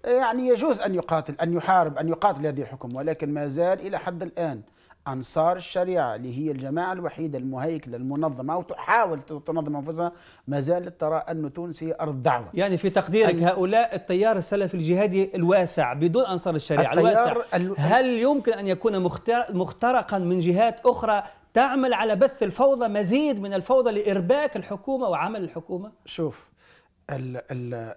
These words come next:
Speaker 1: ال-، الساحات الجهادية في العالم
Speaker 2: نعم.
Speaker 1: التي سبقت يعني، آه، الساحات الجهادية الحديثة مثل سوريا، ربما مالي إلى غير ذلك، هي ساحات، آه، ال-، المخابرات العالمية كلها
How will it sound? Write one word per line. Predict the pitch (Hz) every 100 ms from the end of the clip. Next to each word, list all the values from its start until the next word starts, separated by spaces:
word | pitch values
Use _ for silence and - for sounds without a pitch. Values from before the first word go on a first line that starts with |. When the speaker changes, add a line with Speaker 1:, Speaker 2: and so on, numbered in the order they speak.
| -
Speaker 1:
ال-، | 120 117 113 -
الساحات | - 123 - 160 -
الجهادية | 120 123 117 113 127 113
في | 104
العالم | 104 110 110 95 98 _ _
Speaker 2:
نعم. | 143 113 104 -
Speaker 1:
التي | 120 107 - 107
سبقت | 156 131 - 107 - - - _ _ _ _ -
يعني، | 127 104 104 98 -
آه، | 107 104 -
الساحات | 113 107 107 - 127 117
الجهادية | 113 117 110
الحديثة | 110 113 110 110 110 127
مثل | 110 98 95
سوريا، | - 107 101 107 104 107
ربما | 107 107 104 101 107 _ _ - _
مالي | 123 131 120 113 113
إلى | 113
غير | 113 113
ذلك، | 117 165 165
هي | 311
ساحات، | - - 214 254 _ _ _ _ _ _ -
آه، | 143 143
ال-، | 143 131 139
المخابرات | 127 131 - 156 156 185 -
العالمية | 151 175 175 180 147
كلها | - 269 180 196